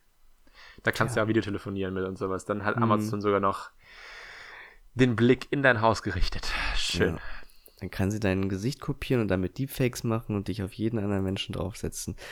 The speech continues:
Speaker 2: Ach ja, Mensch, Deepfakes sind auch eine tolle Technologie, wo ich mal gespannt bin, wo das noch hinkommt.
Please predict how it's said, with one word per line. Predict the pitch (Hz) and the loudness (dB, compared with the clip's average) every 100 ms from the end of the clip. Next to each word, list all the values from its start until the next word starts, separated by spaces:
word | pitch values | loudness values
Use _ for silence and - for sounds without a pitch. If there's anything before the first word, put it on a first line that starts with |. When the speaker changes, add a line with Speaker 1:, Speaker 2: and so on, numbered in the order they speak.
| - - - | -14 -12 -4
Speaker 2:
Ach | 107 113 87 | -2 -2 -4
ja, | 98 90 101 - | -4 -4 -6 -6
Mensch, | 110 104 - | -4 -4 -2
Deepfakes | 143 139 123 117 | -2 0 0 0
sind | - | 0
auch | 98 110 | -2 0
eine | - | -4
tolle | - 110 | 2 2
Technologie, | 104 113 - 104 104 104 | 2 -2 0 0 0 2
wo | 101 | 2
ich | 98 | 2
mal | 104 | 0
gespannt | 98 - - 101 104 | 0 -2 -2 -2 0
bin, | 101 | 0
wo | 95 | 0
das | - 120 135 | 2 0 2
noch | 123 113 | -2 0
hinkommt. | 113 107 95 92 | 0 0 -2 -4